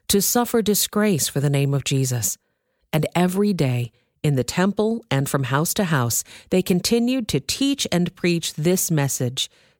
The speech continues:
"Jesus is the Messiah." But as the believers rapidly multiplied, there were rumblings of discontent.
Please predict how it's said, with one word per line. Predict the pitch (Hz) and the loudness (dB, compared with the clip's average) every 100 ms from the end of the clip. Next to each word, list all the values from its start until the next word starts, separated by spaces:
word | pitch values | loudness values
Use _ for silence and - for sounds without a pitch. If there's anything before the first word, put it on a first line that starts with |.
| - | -4
"Jesus | 214 240 226 240 233 - - _ _ | 2 2 2 0 0 -4 -10 _ _
is | 180 160 135 127 - - _ _ | 2 4 2 -2 -6 -10 _ _
the | - | -2
Messiah." | 139 143 - 123 113 110 104 - _ _ _ _ _ _ _ _ _ _ _ _ _ _ - | 0 2 2 0 0 -4 -8 -18 _ _ _ _ _ _ _ _ _ _ _ _ _ _ -2
But | 240 233 - | 0 0 0
as | 214 196 | 0 0
the | 208 | 0
believers | 226 233 302 349 226 180 | 0 0 -2 0 0 0
rapidly | 175 185 180 180 151 147 | 0 0 0 -2 -2 0
multiplied, | 143 151 151 - 120 110 - - _ _ | 0 0 -2 -4 -4 -4 -6 -10 _ _
there | - 180 | 0 2
were | 180 180 | 2 0
rumblings | 170 226 233 131 120 135 | 0 0 0 -2 -4 -4
of | 143 | -2
discontent. | 147 147 160 151 185 190 - | -2 -2 -2 -2 -2 -2 -2